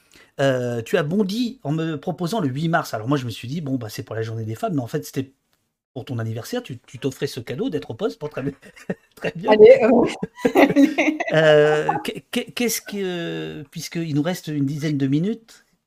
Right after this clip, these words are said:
Speaker 1: quel serait le message, euh, central que tu voudrais passer par rapport à cette question-là ?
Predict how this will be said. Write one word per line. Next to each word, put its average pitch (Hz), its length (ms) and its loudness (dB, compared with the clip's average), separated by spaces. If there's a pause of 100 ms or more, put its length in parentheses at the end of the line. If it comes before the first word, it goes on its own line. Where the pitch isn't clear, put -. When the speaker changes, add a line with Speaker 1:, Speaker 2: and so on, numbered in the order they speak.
(380)
Speaker 1:
quel 196 160 -4
serait 185 260 -4
le 143 120 2
message, 160 520 -4
euh, 120 420 -6
central 170 440 -6
que 156 120 -8
tu 139 240 -8
voudrais 139 260 -4
passer 147 540 -8 (100)
par 127 100 -6
rapport 123 380 -8
à - 20 -6
cette 120 220 -14
question-là ? 113 500 -12